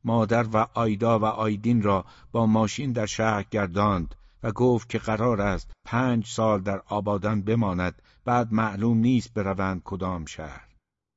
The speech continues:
آیدین گفت که اگر بخواهد، می‌تواند به آبادان بیاید، انگلیسی یاد بگیرد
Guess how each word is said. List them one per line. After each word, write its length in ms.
آیدین 340
گفت 300
که 180
اگر 320
بخواهد، 640
می‌تواند 680
به 100
آبادان 520
بیاید، 420
انگلیسی 580
یاد 300
بگیرد 500